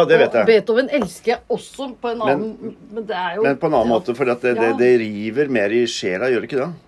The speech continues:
Speaker 2: Jo, jeg
Speaker 1: Altså, det, det, det er
Speaker 2: river, det, jeg krangler litt mer med Beethoven,
Speaker 1: Ja,
Speaker 2: da.
Speaker 1: for, men
Speaker 2: Altså,
Speaker 1: det,
Speaker 2: det er en sånn
Speaker 1: han
Speaker 2: venn
Speaker 1: er
Speaker 2: som
Speaker 1: jo,
Speaker 2: du
Speaker 1: ikke
Speaker 2: liksom
Speaker 1: sant?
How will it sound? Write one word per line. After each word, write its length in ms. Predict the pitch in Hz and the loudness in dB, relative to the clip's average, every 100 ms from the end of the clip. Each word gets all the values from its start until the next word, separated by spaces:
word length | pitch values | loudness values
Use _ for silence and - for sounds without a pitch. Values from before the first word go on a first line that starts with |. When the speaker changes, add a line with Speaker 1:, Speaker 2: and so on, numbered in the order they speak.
| _ _ _ _ | _ _ _ _
Speaker 2:
Jo, 320 | - 294 294 302 311 311 294 247 262 | -12 -6 -2 0 2 2 0 -4 -2
jeg 80 | |
Speaker 1:
Altså, 160 | - 277 | 0 2
det, 140 | 143 135 | 4 4
det, 140 | 139 135 | 4 4
det 80 | 131 | 4
er 20 | 131 | 4
Speaker 2:
river, 220 | - 143 - | 2 4 4
det, 120 | 135 | 4
jeg 120 | 262 | -2
krangler 480 | - 349 285 170 254 285 | -2 -2 0 0 0 -2
litt 80 | 220 | -4
mer 100 | 208 | -4
med 100 | 220 | -2
Beethoven, 300 | 196 196 123 | -2 2 4
Speaker 1:
Ja, 100 | 151 | 4
Speaker 2:
da. 60 | 151 | 4
Speaker 1:
for, 120 | 147 | 0
men 100 | 131 | 2
Speaker 2:
Altså, 140 | 135 131 | 2 4
Speaker 1:
det, 80 | |
Speaker 2:
det 20 | 139 | 4
er 80 | |
en 80 | - | 4
sånn 160 | 175 220 | 2 2
Speaker 1:
han 80 | - | 4
Speaker 2:
venn 160 | - | 4
Speaker 1:
er 80 | 113 | 4
Speaker 2:
som 80 | 131 | 4
Speaker 1:
jo, 80 | - | 4
Speaker 2:
du 80 | |
Speaker 1:
ikke 80 | 233 | 4
Speaker 2:
liksom 240 | - - 214 | 2 0 -2
Speaker 1:
sant? 160 | 208 | -6